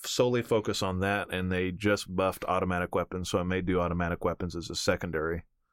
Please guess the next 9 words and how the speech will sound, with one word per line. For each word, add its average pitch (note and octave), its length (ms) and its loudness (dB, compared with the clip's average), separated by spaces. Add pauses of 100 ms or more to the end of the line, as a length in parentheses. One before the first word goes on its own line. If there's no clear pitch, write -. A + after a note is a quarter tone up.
(260)
instead F#2 360 0
of F2 60 0
melee, E2+ 340 0
just F2+ 220 -4
because F2 480 -2
you G2 100 0
can F#2 160 -4
get F2 180 0
a E2+ 60 -2